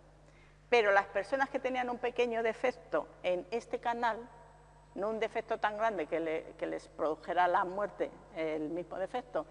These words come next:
sino un pequeño defecto, sobrevivían. Sobrevivían a las, a las epidemias de cólera,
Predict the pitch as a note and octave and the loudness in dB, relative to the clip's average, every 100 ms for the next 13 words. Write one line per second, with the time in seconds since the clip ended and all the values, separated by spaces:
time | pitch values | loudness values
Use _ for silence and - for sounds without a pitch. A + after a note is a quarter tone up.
0 | - - - - E3+ D#3+ - G3+ A3 G#3+ | -12 -20 -14 -6 -4 -4 -4 -8 -4 -4
1 | A3+ A3 A3+ C4 B3+ B3 A#3+ - - - | -2 -2 -2 -4 -2 -2 -2 -6 -20 -4
2 | G3+ F#3+ F3+ F#3 F#3+ B3+ - - - - | 0 2 2 2 0 -2 -4 -6 -16 -20
3 | - - - - - - - - - - | -20 -20 -20 -20 -20 -20 -20 -20 -18 -4
4 | G3 F3+ F#3+ G3 A3+ B3 F#3+ E3+ D#3+ F3+ | -2 0 0 2 2 2 2 4 4 0
5 | - - - - - - - F3 F3+ G3 | -10 -18 -20 -20 -20 -20 -2 2 2 0
6 | F#3+ G3+ G#3 F3+ - E3+ D#3+ D3 C#3 | -2 -2 -2 -4 -2 -4 -2 -4 -6